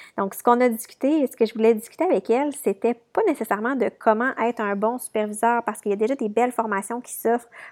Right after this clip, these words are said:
pour, ben, être un bon superviseur, pour optimiser, en fait, sa supervision. Mais ce que je voulais discuter avec elle, c'est vraiment, c'est quoi de la supervision ?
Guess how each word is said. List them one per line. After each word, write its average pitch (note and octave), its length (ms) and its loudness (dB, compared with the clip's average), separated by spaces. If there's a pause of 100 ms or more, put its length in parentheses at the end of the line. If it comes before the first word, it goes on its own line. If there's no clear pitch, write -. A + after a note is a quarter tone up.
(120)
pour, A#3+ 320 6 (320)
ben, G3 360 0
être G3 200 -6
un F3+ 80 -6
bon F#3 160 -12
superviseur, F#3+ 520 -6
pour G#3+ 280 0 (340)
optimiser, A#3+ 760 0
en G3+ 120 -2
fait, - 240 -6
sa F#3+ 100 -2
supervision. G#3 720 -4 (380)
Mais F#3+ 80 -4
ce - 100 -18
que F#4 100 2
je F4+ 100 -2
voulais B3+ 180 2
discuter - 340 -6
avec D4 300 0
elle, C4+ 120 0
c'est - 180 -6
vraiment, G3+ 340 -4 (160)
c'est G#3+ 120 -4
quoi F4+ 240 0
de D#4 60 -2
la F#3 100 -2
supervision ? G3+ 600 -8